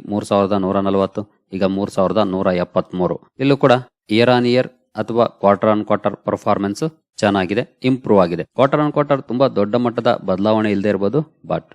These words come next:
ಪರ್ಫಾರ್ಮೆನ್ಸ್ ಇಂಪ್ರೂವ್ ಆಗಿದೆ, ಅದನ್ನ ನಾವಿಲ್ಲಿ ಕ್ಲಿಯರ್ ಆಗಿ ನೋಡ್ಬೋದು.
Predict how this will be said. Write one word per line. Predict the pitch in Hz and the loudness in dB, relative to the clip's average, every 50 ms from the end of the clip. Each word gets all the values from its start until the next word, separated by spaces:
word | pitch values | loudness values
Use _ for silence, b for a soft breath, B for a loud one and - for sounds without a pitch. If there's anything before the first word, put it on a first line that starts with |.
| _ _ | _ _
ಪರ್ಫಾರ್ಮೆನ್ಸ್ | - 123 123 - - 127 117 113 117 123 120 - - | -2 -2 0 2 2 2 2 2 0 -2 -2 -2 -4
ಇಂಪ್ರೂವ್ | 110 113 - 120 113 110 | -4 -4 0 2 2 2
ಆಗಿದೆ, | 101 101 101 113 156 - _ _ _ _ - | 2 2 0 -4 -6 -8 _ _ _ _ -4
ಅದನ್ನ | 110 107 107 104 107 101 | -2 -2 0 0 -2 -2
ನಾವಿಲ್ಲಿ | - 104 101 101 98 101 | -2 -2 -2 -2 -2 -2
ಕ್ಲಿಯರ್ | - - 104 98 95 92 | -2 0 0 2 2 2
ಆಗಿ | 92 87 101 | 0 0 0
ನೋಡ್ಬೋದು. | 107 117 110 98 80 85 85 82 | 0 2 2 2 0 -2 -4 -4